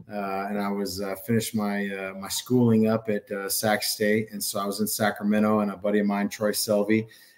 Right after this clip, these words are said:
drew me back into, to the high school ranks, and I was coaching some grassroots down there, uh, in the Adidas stuff with, uh, the Pharaohs down in Sacramento area.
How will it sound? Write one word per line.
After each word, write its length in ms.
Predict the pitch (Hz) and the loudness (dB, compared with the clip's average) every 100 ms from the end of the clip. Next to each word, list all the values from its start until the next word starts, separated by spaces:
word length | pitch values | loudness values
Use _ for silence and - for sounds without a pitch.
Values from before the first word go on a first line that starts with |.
| _ | _
drew 200 | - 127 | 4 8
me 140 | 127 120 | 10 10
back 380 | 120 120 120 | 10 8 6
into, 420 | 120 117 113 117 110 | 6 6 6 4 -2
to 140 | - | -2
the 100 | 113 | -2
high 200 | 104 117 | 2 4
school 260 | 113 - 113 | 2 2 4
ranks, 360 | 110 113 110 | 6 4 2
and 60 | 113 | -2
I 40 | |
was 100 | 107 | -4
coaching 340 | - 107 107 110 | -2 -4 -2 -2
some 200 | - 104 | 0 2
grassroots 520 | 107 107 - 113 107 | 4 4 4 -2 -2
down 300 | 117 107 107 | 0 2 4
there, 360 | 107 110 107 107 - - _ - | 4 4 4 0 -18 -20 _ 0
uh, 60 | 104 | 4
in 120 | 104 | 6
the 140 | 107 | 4
Adidas 240 | 107 110 110 | 4 4 2
stuff 440 | - 113 107 - | 2 6 4 4
with, 260 | 107 101 - | -4 -4 0
uh, 380 | 104 104 101 101 | 2 4 4 2
the 80 | |
Pharaohs 680 | 101 - 110 107 110 110 110 | -2 2 6 8 6 4 0
down 200 | - 107 | -2 -2
in 60 | 104 | -2
Sacramento 500 | - 110 - 107 104 | 0 -2 2 2 2
area. 540 | 101 101 101 104 113 | 2 2 4 4 2